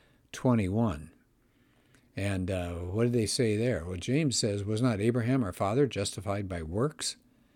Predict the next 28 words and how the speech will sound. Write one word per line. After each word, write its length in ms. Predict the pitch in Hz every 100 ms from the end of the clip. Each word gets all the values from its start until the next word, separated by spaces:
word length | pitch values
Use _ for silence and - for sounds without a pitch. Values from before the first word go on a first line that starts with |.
| _ _ _ _
And 240 | 110 107 101
we 160 | 131
hear 200 | 147 156
this 180 | 110 92
so 260 | - 156 123
often 440 | 131 131 - 82
that 260 | 95 87 - _ - _ -
James 420 | 104 135 175 131
says 360 | - 110 101 98
we're 400 | 98 95 92 - _ -
justified 600 | 113 104 123 104 98 85
by 140 | 80
works. 680 | 87 147 139 85 - - - _
In 160 | 92 92
other 160 | 101 101
words, 140 | 92
that's 180 | 101 -
how 80 | 104
you 140 | 95
get 200 | 90 82
saved. 600 | - 151 147 95 95 - - - - - _ _ _ _ _ _ _ -
Contrasted 580 | - 131 120 120 107 101
with 180 | 87 -
Paul, 560 | - 165 165 78 90 - _ _ _
who 120 | - 120
says, 560 | - 117 107 92 - _
"Just 260 | 131 120 98
believe. 500 | 104 135 143 78